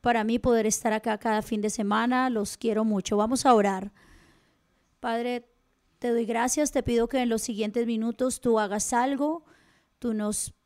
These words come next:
permitas escucharte. Haz algo en nosotros y ayúdanos a decirte sí hoy a ti, Señor. En el nombre de Jesús oramos. Amén. Antes de vivir en la casa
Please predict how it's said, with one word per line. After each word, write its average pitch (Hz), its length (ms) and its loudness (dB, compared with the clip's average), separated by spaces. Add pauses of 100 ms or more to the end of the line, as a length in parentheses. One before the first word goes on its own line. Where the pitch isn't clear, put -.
permitas 247 1040 0 (400)
escucharte. 196 840 -2
Haz 247 240 0
algo 269 340 2
en 285 100 2
nosotros 226 760 -2 (520)
y 226 100 -2
ayúdanos 240 420 2
a 269 40 2
decirte 240 420 -2
sí 269 320 -2 (140)
hoy 247 300 4
a 220 80 0
ti, 185 180 -8
Señor. 190 360 -8
En 208 100 -6
el 220 140 -4
nombre 220 240 -4
de 226 80 -6
Jesús - 360 -10
oramos. 185 540 -8
Amén. 196 380 -6 (3750)
Antes 277 320 0
de 339 100 2
vivir 269 320 0
en 285 420 2
la 214 100 0
casa 262 720 4